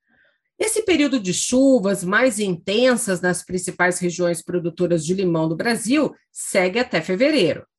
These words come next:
A fruta possui três fases muito importantes e cada uma delas tem uma exigência nutricional diferente. Nós vamos conhecer hoje quais são elas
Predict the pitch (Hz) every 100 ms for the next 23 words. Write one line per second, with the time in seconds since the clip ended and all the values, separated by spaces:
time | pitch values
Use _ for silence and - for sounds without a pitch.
0 | _ _ _ _ - 151 - 180 240 320
1 | 247 - 202 - 226 226 247 330 381 -
2 | 233 247 254 240 214 247 349 330 311 269
3 | - 180 233 240 269 214 202 - 269 330
4 | 311 311 294 285 208 190 208 214 - _
5 | _ - 202 196 190 190 175 175 202 -
6 | 202 190 190 190 190 175 190 160 180 254
7 | 330 262 131 107 - - _ _ _ _
8 | - 185 175 190 262 302 - 277 254 240
9 | 190 185 226 240 - 202 254 302 320 240
10 | 175 190 220 -